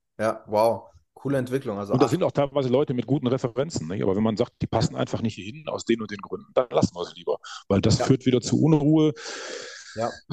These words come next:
Speaker 2: Ja, und die
Speaker 1: Das
Speaker 2: wollen wir nicht haben.
Speaker 1: das ist ja die Freiheit, die man sich als Kanzleiinhaber erarbeiten möchte, dass man in der Lage ist, auch mal auszuwählen oder zu sagen, "Hey, dann
Speaker 2: Genau.
Speaker 1: warte ich halt einen Monat, weil ich weiß, ich habe ein System, was Mitarbeiter bringt." Ich meine,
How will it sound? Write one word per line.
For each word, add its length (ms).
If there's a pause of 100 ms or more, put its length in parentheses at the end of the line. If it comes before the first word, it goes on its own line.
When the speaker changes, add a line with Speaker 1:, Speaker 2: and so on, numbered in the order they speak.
(520)
Speaker 2:
Ja, 140
und 160
die 40
Speaker 1:
Das 40
Speaker 2:
wollen 100
wir 60
nicht 140
haben. 380 (440)
Speaker 1:
das 180
ist 100
ja 80
die 120
Freiheit, 380
die 40
man 180
sich 140
als 140
Kanzleiinhaber 640
erarbeiten 720
möchte, 640 (100)
dass 220
man 140
in 80
der 100
Lage 320
ist, 180
auch 160
mal 160
auszuwählen 680
oder 240
zu 140
sagen, 260
"Hey, 260 (380)
dann 140
Speaker 2:
Genau. 40
Speaker 1:
warte 220
ich 80
halt 120
einen 100
Monat, 340
weil 140
ich 120
weiß, 300
ich 80
habe 180
ein 60
System, 400
was 140
Mitarbeiter 480
bringt." 300
Ich 80
meine, 220